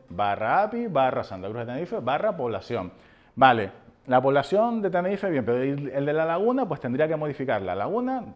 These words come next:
no sé qué. La población de La Laguna mayores de edad, pues tendría que también hacer otro endpoint que hiciese eso,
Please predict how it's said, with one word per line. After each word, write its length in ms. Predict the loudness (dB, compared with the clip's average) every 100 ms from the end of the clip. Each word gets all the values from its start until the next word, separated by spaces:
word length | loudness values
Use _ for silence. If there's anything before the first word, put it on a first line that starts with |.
| -18
no 80 | -16
sé 140 | -12
qué. 400 | -10 -10 -14 -20 -20 _
La 100 | 2
población 480 | 6 6 6 4 2
de 80 | 4
La 120 | 4
Laguna 320 | 4 2 0
mayores 340 | 0 2 2 4
de 80 | 4
edad, 260 | 4 2
pues 140 | -2 -4
tendría 280 | -4 0
que 80 | 0
también 260 | 0 -4 -6
hacer 380 | -4 0 0 0
otro 380 | 0 0 -2 -4
endpoint 560 | -6 0 2 2 0
que 100 | -4
hiciese 480 | -4 -6 -4 -2 -2
eso, 320 | -2 -4 -6